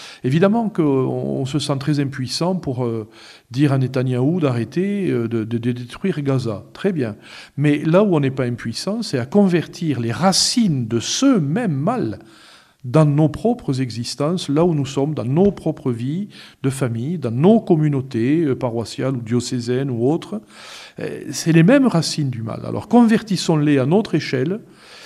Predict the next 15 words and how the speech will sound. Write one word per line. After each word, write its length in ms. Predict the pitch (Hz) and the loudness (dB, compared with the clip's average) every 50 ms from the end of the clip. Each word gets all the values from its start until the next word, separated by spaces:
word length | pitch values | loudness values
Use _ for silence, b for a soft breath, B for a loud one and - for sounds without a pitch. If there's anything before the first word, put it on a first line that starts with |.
| B B B - | B B B 2
et, 440 | 160 147 160 175 196 220 214 202 139 | 6 8 8 8 8 6 2 2 2
euh, 580 | 120 120 120 117 110 107 113 113 104 95 95 104 | 2 2 0 0 -2 -2 -2 -4 -4 -4 -4 -4
ensuite 540 | 110 117 110 - - - 165 226 220 - 170 | -4 -4 -6 -4 -4 -2 -2 -2 0 0 0
le 160 | 143 135 131 | 0 0 0
Seigneur 320 | 135 143 127 143 185 185 | -2 -2 -2 -2 -2 -2
fera 220 | - - 160 160 165 | -2 -2 -2 -2 -2
le 100 | 156 143 | -2 -2
reste. 260 | 123 120 127 - - | -4 -4 -6 -6 -10
C'est 240 | - - - 139 139 | -12 -6 -4 0 2
nos 100 | 165 160 | 2 2
cinq 240 | - 180 165 151 | 2 2 0 0
pains 180 | 160 196 190 170 | 2 2 2 2
et 80 | 160 143 | 2 2
deux 120 | 131 160 | 2 2
poissons 540 | 151 - 143 131 127 - - 127 135 165 175 | 2 2 0 -2 -2 -2 -2 -2 -2 -4 -6